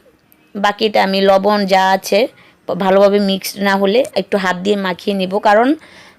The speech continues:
আম, আমি গ্রাইন্ডার আর বেশি মিক্স করব না, করতে গেলে কিন্তু পেঁয়াজটা বেশি মিহি হয়ে যাবে। তো পেঁয়াজ, রসুন আর কাঁচামরিচটা সুন্দর করে মিহি করে আমি হালকা, হালকা মিহি করেছি। তো এই যে হাত দিয়ে মাখিয়ে নিলাম। দেখো কালেজিরা ভর্তাটা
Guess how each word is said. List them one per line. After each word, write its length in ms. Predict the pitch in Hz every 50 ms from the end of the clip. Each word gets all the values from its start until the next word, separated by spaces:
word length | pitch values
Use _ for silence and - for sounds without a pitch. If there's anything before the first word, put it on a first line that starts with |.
| _ _ -
আম, 140 | - 104 - - - - - - - - -
আমি 280 | - 185 202 202 196 185
গ্রাইন্ডার 440 | - 185 196 196 202 202 208 -
আর 100 | 208 196
বেশি 300 | 196 185 202 196 - 214
মিক্স 220 | 190 185 175 - -
করব 300 | - - 196 190 175 175
না, 160 | 180 214 254
করতে 360 | 269 - 233 214 - - 220 214
গেলে 200 | 220 214 214 214
কিন্তু 480 | 214 196 185 180 - 226 277 320 - - _ _ _ -
পেঁয়াজটা 420 | - 226 226 220 220 - - 208
বেশি 340 | 202 196 208 214 214 - 214
মিহি 300 | 202 196 196 202 196 202
হয়ে 240 | 220 214 190 180 170
যাবে। 320 | 160 160 170 - 175 185 - _ _ _ _ - _ _ _ - - - -
তো 80 | 202
পেঁয়াজ, 440 | 190 - - 247 254 247 254 247 -
রসুন 360 | 240 226 226 233 240 - 247
আর 100 | 233 214
কাঁচামরিচটা 500 | 208 - 226 220 - 233 233 233 226 233
সুন্দর 380 | 220 - - 240 240 247 262 247
করে 180 | 247 247 240 240
মিহি 220 | 226 220 220 220
করে 300 | - - 226 226 233 233
আমি 180 | 220 208 202 208
হালকা, 400 | 208 196 196 196 196 - 240 233 - -
হালকা 320 | 208 202 196 208 - -
মিহি 280 | 262 240 233 233 233 220
করেছি। 560 | - 220 202 190 190 190 - - 214 202 311 - _ _ _ _ _ _ _ _ _ _ _ _ _ _ _ _ _ -
তো 160 | 214 226 220
এই 120 | 214 220
যে 100 | 202 220
হাত 200 | 214 208 202 196
দিয়ে 200 | 196 208 226 233
মাখিয়ে 400 | 220 214 208 196 202 - 240 220
নিলাম। 440 | 220 202 196 190 202 214 240 262 269 _ _ _ _ _ _ _ _ _ _ _ -
দেখো 320 | 214 202 202 196 - 214 226
কালেজিরা 480 | - 220 214 214 214 208 208 226 220
ভর্তাটা 380 | 202 202 202 202 - 202 -